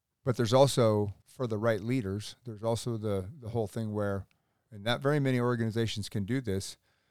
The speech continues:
it's like, "Hey, you're fucking this up,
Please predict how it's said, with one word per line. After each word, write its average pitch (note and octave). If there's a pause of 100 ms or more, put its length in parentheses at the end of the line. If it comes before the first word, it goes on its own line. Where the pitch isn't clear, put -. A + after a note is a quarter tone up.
(200)
it's A2
like, G2+ (360)
"Hey, A#2+ (1000)
you're B2+
fucking C3
this G#2
up, A#2+